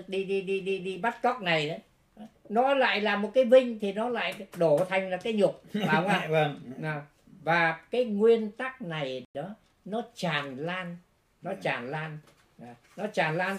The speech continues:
Speaker 1: kể cả những các cái thứ như là, à, những các cái, những các cái vụ mà đi lên internet rồi vụ đối thoại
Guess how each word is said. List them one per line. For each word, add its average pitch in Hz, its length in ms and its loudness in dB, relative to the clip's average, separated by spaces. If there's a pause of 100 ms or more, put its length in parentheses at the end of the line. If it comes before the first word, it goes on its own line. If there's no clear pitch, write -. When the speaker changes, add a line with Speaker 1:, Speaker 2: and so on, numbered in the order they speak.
Speaker 1:
kể 160 280 2
cả 156 520 -2 (380)
những 208 240 -8
các 233 200 -2
cái 226 100 -2
thứ 226 300 4
như 208 320 2
là, 139 320 -2 (720)
à, 135 280 -8 (260)
những 208 240 -6
các 226 180 -4
cái, 220 200 -4 (920)
những 180 200 -6
các 226 160 -2
cái 226 100 0
vụ 170 320 0
mà 139 180 -2
đi 180 240 0
lên 190 440 -2 (120)
internet 185 680 -4 (100)
rồi 127 360 -8 (180)
vụ 135 320 -2
đối 190 280 4
thoại 156 360 -2